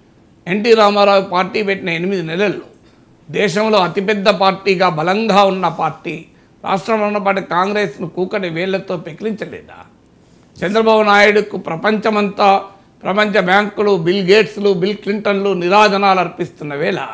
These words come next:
రెండు వేల నాలుగులో చంద్రబాబు నాయుడు కాంగ్రెస్ ఓడించలేదా? So, రాజశేఖర్ రెడ్డి ఒక తిరుగులేని నాయకుడిగా,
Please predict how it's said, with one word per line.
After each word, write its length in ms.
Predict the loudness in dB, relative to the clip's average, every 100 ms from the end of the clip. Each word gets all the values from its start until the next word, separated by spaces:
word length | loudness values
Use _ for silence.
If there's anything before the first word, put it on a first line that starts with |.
| -16 _ _ _ _
రెండు 180 | -4 2
వేల 220 | 4 4
నాలుగులో 460 | 2 2 2 2 -2
చంద్రబాబు 480 | -2 -4 -2 0 0
నాయుడు 240 | 0 -2
కాంగ్రెస్ 560 | -2 -2 -2 -4 -6 -6
ఓడించలేదా? 640 | -4 -6 -8 -10 -14 -16 -18 _ _ _ _ _ _ _ -2
So, 140 | 0 2
రాజశేఖర్ 680 | 4 4 4 2 2 -2
రెడ్డి 220 | -2 -2 -4
ఒక 120 | -4
తిరుగులేని 600 | -4 2 4 6 4 2
నాయకుడిగా, 680 | 0 0 -2 -4 -2 -4